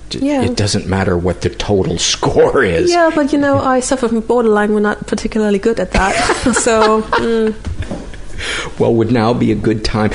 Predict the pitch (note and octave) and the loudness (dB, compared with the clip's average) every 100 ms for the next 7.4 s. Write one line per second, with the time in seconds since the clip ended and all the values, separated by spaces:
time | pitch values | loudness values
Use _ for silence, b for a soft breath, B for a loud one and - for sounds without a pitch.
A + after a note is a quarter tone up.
0 | B B D#3+ - C3 A#2+ - B2+ C3 A#2 | B B 0 0 0 0 0 2 2 2
1 | A2+ - G2+ G#2+ G#2+ F#2 F2 - F2 F2+ | 0 2 2 0 0 0 0 0 0 0
2 | - F#2 F#2 F2 E2+ - - F2+ F2 D#2+ | 0 0 0 0 0 -4 -6 -4 -4 -2
3 | E2 E2+ E2+ E2+ E2+ E2 E2+ E2 E2 - | -2 -2 0 0 0 2 0 0 0 0
4 | F2 E2+ E2+ D#2 D#2 E2 - D#2+ D#2+ - | 0 0 0 -2 -2 -2 -2 0 0 -4
5 | B B B B - F#2 E2 E2+ - - | B B B B -4 0 0 -2 -6 -12
6 | - - - - - C#3 C#3 B2+ A2+ - | -12 -14 -14 -14 -4 -2 2 2 2 0
7 | - G2+ G2+ G#2 | 2 2 2 0